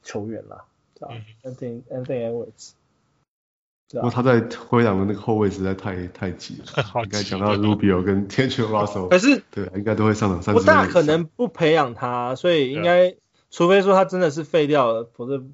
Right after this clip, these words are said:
Speaker 3: 还有一个
Speaker 1: 否则不大可能不培养。
Speaker 3: 那个 Jerry Carver 嘛，去年打得不错。
Speaker 1: <laughs> 对啊。OK。
Speaker 3: 还有 Malik Beasley，<laughs> 我是超多的。
Speaker 1: <laughs>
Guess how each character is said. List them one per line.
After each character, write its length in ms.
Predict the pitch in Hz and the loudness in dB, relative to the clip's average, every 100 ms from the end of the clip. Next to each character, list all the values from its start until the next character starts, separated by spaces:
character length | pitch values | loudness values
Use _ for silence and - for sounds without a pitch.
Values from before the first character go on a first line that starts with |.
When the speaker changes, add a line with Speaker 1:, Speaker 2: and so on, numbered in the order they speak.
| _ | _
Speaker 3:
还 120 | - | -10
有 80 | 131 | -8
一 20 | |
个 100 | - | -4
Speaker 1:
否 0 | |
则 0 | |
不 60 | 156 | -2
大 100 | 139 | -2
可 120 | 98 | -4
能 140 | 123 | -4
不 60 | 117 | 0
培 60 | |
养。 80 | 107 | 0
Speaker 3:
那 60 | 110 | 2
个 80 | 110 | 0
Jerry 40 | |
Carver 400 | - 104 101 90 | -4 -4 -2 -6
嘛， 220 | 92 92 90 - | -8 -14 -18 -14
去 160 | - | -10
年 120 | 92 90 | -8 -8
打 180 | 90 | -8
得 60 | 85 | -10
不 80 | - | -14
错。 260 | - 92 - - - _ _ _ | -14 -14 -16 -20 -20 _ _ _
Speaker 1:
<laughs> 160 | 139 117 | -8 -8
对 160 | 117 | -10
啊。 140 | 110 98 _ _ _ _ _ _ _ _ _ _ _ _ _ | -10 -14 _ _ _ _ _ _ _ _ _ _ _ _ _
OK。 280 | 175 170 156 | 0 4 4
Speaker 3:
还 60 | 113 | 4
有 40 | |
Malik 300 | 110 113 113 | 4 2 2
Beasley， 480 | 120 - 117 95 82 - | 0 0 -2 -4 -6 -12
<laughs> 120 | - | -2
我 60 | 139 | -2
是 160 | - | -2
超 220 | 117 117 110 | -2 -2 -2
多 200 | 107 98 | -2 -2
的。 100 | 98 - - _ | -4 -10 -20 _
Speaker 1:
<laughs> 120 | - | -10